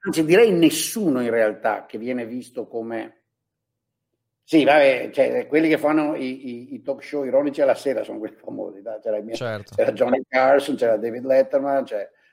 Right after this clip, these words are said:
Speaker 1: eh, Jay Leno, eh, e così via. Ma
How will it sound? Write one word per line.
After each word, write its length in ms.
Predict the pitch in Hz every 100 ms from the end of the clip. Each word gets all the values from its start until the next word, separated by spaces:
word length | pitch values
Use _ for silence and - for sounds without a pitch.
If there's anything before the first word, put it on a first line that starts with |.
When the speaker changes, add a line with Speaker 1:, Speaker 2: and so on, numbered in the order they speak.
| _ _
Speaker 1:
eh, 220 | 107 110 101
Jay 260 | 101 117 117
Leno, 640 | 123 131 135 139 139 135
eh, 480 | 127 120 117 113 113
e 40 | -
così 180 | 107
via. 220 | 135 143 - - _ _ _ _ _ _ _
Ma 200 | 339